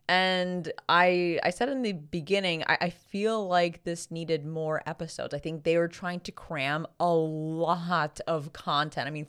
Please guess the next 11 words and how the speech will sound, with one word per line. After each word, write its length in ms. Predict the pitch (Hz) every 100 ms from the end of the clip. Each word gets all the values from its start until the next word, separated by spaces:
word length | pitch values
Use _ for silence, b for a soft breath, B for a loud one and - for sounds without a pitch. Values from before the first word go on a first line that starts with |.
| -
four 260 | 196 196
novels 580 | 196 160 160 160 156 139
worth 220 | 139 139
of 140 | 143 131
content 680 | - 127 127 - 190 220 - b b b b _
in 140 | 185 208
a 80 |
nonlinear 560 | 208 190 180 175 170 151
format 500 | - 143 147 170 185
into 500 | 170 170 - 165 156
thirteen 1160 | 156 - - 165 156 147 _ - - 143 139 135